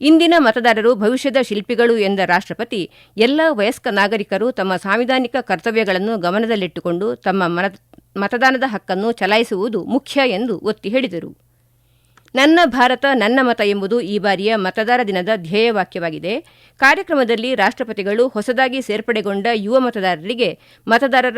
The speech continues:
ಫೋಟೋ ಗುರುತಿನ ಚೀಟಿಗಳನ್ನು ಹಸ್ತಾಂತರಿಸಿದರು. ತಂತ್ರಜ್ಞಾನದ ಪರಿಣಾಮಕಾರಿ ಬಳಕೆ, ಚುನಾವಣಾ ನಿರ್ವಹಣೆ ಮತ್ತು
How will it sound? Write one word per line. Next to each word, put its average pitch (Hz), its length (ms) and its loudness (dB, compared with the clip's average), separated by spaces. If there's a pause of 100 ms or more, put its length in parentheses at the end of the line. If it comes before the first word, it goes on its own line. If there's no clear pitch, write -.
(120)
ಫೋಟೋ 269 460 -4
ಗುರುತಿನ 214 360 -2
ಚೀಟಿಗಳನ್ನು 202 600 -2
ಹಸ್ತಾಂತರಿಸಿದರು. 208 880 -6 (460)
ತಂತ್ರಜ್ಞಾನದ 233 680 0
ಪರಿಣಾಮಕಾರಿ 220 640 -2
ಬಳಕೆ, 190 720 -6
ಚುನಾವಣಾ 254 440 2
ನಿರ್ವಹಣೆ 233 460 0
ಮತ್ತು 220 440 -4